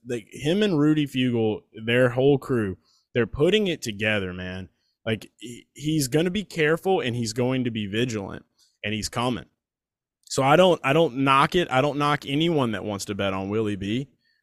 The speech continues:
this weekend. Um, I, I would say you're definitely gonna have to go with a lighter card if you really wanna, you know, make sure that you get some value out of your betting day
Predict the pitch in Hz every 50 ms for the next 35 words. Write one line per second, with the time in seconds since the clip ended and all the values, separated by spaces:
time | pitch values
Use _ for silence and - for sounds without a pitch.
0 | _ - 101 113 110 - - 113 117 117 113 - 120 120 131 143 151 160 151 _
1 | _ _ _ - - 110 113 110 107 107 101 101 - _ _ - 104 101 - -
2 | 107 117 120 120 117 113 - - 127 117 110 117 117 113 120 120 - 127 123 117
3 | 117 113 110 107 120 117 110 - - 107 101 110 110 110 110 110 107 104 104 101
4 | 104 107 101 95 98 - 107 107 120 131 123 104 101 - 107 104 104 107 107 107
5 | 107 107 104 101 101 95 95 98 - - 101 107 104 101 101 104 101 101 - -
6 | 113 107 104 92 92 98 98 110 104 - - 101 95 92 95 92 101 107 107 104
7 | 101 98 95 95 95 95 98 92 90 95 98 113 131 123 104 95 92 92 92 101
8 | 107